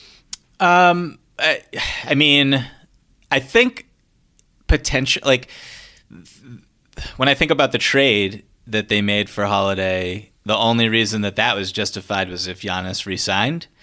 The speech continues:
Giannis re-signs, and so in their mind, the trade is justified, and so the contract is already justified, right? But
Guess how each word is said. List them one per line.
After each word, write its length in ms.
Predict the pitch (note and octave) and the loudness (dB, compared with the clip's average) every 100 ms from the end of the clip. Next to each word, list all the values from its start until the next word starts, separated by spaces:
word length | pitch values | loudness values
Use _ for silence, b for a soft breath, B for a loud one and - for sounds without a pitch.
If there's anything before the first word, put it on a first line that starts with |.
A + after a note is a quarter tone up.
| B B - | B B 0
Giannis 400 | A#2 A2+ G#2+ A2 | 2 2 0 0
re-signs, 840 | G2 - F3+ C#3 G#2+ A2+ - - b b b b b | 0 2 4 4 2 0 -2 -6 b b b b b
and 180 | A2+ G#2+ | -2 2
so 720 | B2 A2+ A2 A2 G#2+ G#2+ - | 4 6 6 4 0 -4 -6
in 200 | B2 A2+ | -2 0
their 180 | A2+ A2+ | 2 2
mind, 560 | A2 G#2+ G#2+ G#2+ G#2 G2 | 2 2 2 2 0 -2
the 140 | A2 | -4
trade 340 | - A#2+ A2 G2+ | -2 0 2 0
is 140 | F#2+ | 0
justified, 840 | C3 B2 A2+ - G2+ G2 G2 F#2+ - b b b _ | 0 0 -2 -2 0 0 0 -6 -12 b b b _
and 160 | A#2+ G#2+ | -6 -4
so 300 | - A2 G2+ | 0 0 0
the 100 | G#2+ | -2
contract 540 | - A#2 - G#2 G2 | -2 -2 0 0 0
is 120 | G2+ F#2+ | -4 -2
already 320 | F#2 F2+ F2 | -2 -4 -6
justified, 640 | F#2+ - F2+ - - - _ _ | -8 -10 -12 -10 -10 -12 _ _
right? 380 | G2 G2 G2 - _ - | -4 -2 -4 -10 _ -2
But 380 | A2 G#2+ G2+ | 2 2 0